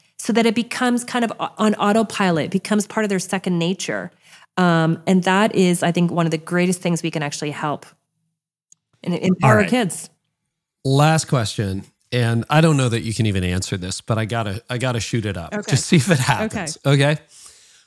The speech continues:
Speaker 2: Why is this so hard? I mean, we have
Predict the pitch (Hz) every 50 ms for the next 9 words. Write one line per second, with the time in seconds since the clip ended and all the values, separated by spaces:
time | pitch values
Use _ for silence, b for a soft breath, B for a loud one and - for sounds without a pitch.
0 | B _ _ _ 131 123 127 160 196 233 277 311 330 330 302 - - 285 269 -
1 | - - - 220 208 190 165 139 143 127 120 131 123 - - - - - - _
2 | _ _ _ _ _ 147 151 151 151 156 151 147 143 135 127 - 123 117 117 143
3 | 170 196 233 247 214 208 175 147 139 127 123 120 107 101 -